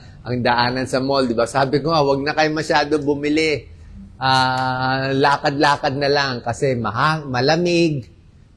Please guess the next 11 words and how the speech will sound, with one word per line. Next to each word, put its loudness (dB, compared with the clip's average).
maganda 0
sa -2
puso, 2
nalilibang -2
pa -2
kayo. -4
O, -6
pag -6
hinuli 0
kayo 0
ng -4